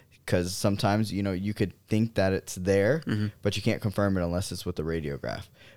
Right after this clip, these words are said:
Speaker 1: But it literally means in Spanish and in English, I mean, it translates to English, tooth within a tooth.
Speaker 2: Yeah.
Speaker 1: So I just wanted to go with that one.
Speaker 2: Okay. I
Speaker 1: All
Speaker 2: like
Speaker 1: right.
Speaker 2: that. <laughs>
Speaker 1: So,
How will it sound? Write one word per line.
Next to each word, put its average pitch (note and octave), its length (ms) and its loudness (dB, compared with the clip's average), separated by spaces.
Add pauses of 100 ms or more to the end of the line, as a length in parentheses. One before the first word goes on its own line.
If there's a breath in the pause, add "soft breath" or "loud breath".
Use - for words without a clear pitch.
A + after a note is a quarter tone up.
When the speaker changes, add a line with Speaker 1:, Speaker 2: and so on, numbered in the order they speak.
Speaker 1:
But G#2 140 2
it C#2+ 100 0
literally B2+ 380 6
means A#2+ 480 6
in A2+ 180 4
Spanish A2 640 2 (120)
and G#2 140 2
in G#2+ 120 4
English, G#2+ 580 2 (280)
I G#2 60 2
mean, G#2+ 180 6
it F#2 100 0
translates A2+ 540 4
to - 100 -4
English, A#2 600 2 (180)
tooth G#2 260 2
within G2+ 240 0
a F#2+ 80 0
tooth. - 320 -6
Speaker 2:
Yeah. - 220 0 (100)
Speaker 1:
So C#2+ 300 -8 (600 loud breath)
I G#2+ 60 4
just A2+ 160 2
wanted C3 200 6
to A#2+ 60 6
go A#2+ 180 8
with A#2 120 6
that C3 160 6
one. G#2 200 2 (220)
Speaker 2:
Okay. D#3 320 4 (300)
I - 40 2
Speaker 1:
All - 60 8
Speaker 2:
like G2 120 8
Speaker 1:
right. D#3+ 320 6
Speaker 2:
that. C#3+ 500 4 (100)
<laughs> - 100 -18
Speaker 1:
So, G2+ 500 4